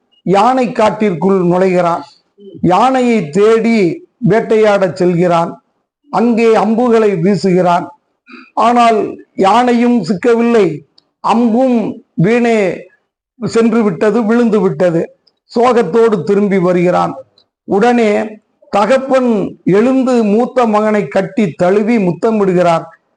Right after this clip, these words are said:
"பரவாயில்லை மகனே, ஒரு செயல் செய்கின்ற பொழுது அது பெரிய செயலாக செய்து தோல்வி அடைந்தாலும்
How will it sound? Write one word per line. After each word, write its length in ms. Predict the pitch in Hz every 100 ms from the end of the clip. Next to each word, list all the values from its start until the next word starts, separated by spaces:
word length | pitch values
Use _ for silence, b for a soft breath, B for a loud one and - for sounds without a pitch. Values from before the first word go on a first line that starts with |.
| _
"பரவாயில்லை 640 | - 175 226 240 220 196 196
மகனே, 580 | 180 175 180 196 208
ஒரு 180 | 180 175
செயல் 360 | 165 190 226 240
செய்கின்ற 580 | - 185 185 190 180 180
பொழுது 640 | 170 180 185 196 180 214 - _ _ _ _
அது 260 | - 180 190
பெரிய 460 | 143 214 233 262
செயலாக 540 | 226 214 220 220 208 196
செய்து 560 | - 185 202 202 220 156
தோல்வி 400 | 175 202 220 208
அடைந்தாலும் 760 | 185 185 180 180 185 170 175